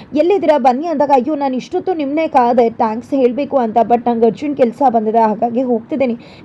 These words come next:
ದಯವಿಟ್ಟು ನಾಳೆ ಭೇಟಿ ಮಾಡ್ತೀನಿ" ಅಂತಿದ್ರು. "ಇಲ್ಲ, ಈಗ್ಲೇ ಬರ್ಬೇಕು" ಅಂತ ಹಿತ ಹಠ ಮಾಡ್ತಾರೆ. ಹಾಗಾಗಿ ಇನ್ನೇನ್ ಮಾಡುದು ಅಂತ ಅನ್ಕೊಂಡಿದ್ದೆ. ಈ ಕಡೆ ಭಾಗ್ಯ ಕೂಡ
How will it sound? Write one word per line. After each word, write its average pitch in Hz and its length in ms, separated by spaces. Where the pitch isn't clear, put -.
ದಯವಿಟ್ಟು 294 520
ನಾಳೆ 320 320
ಭೇಟಿ 294 300
ಮಾಡ್ತೀನಿ" 294 500
ಅಂತಿದ್ರು. 247 340
"ಇಲ್ಲ, 247 140
ಈಗ್ಲೇ 262 400
ಬರ್ಬೇಕು" 233 600
ಅಂತ 285 340
ಹಿತ 240 320
ಹಠ 220 320
ಮಾಡ್ತಾರೆ. 220 400
ಹಾಗಾಗಿ 285 360
ಇನ್ನೇನ್ 349 320
ಮಾಡುದು 320 360
ಅಂತ 294 320
ಅನ್ಕೊಂಡಿದ್ದೆ. 277 720
ಈ - 20
ಕಡೆ 269 240
ಭಾಗ್ಯ 233 440
ಕೂಡ 277 220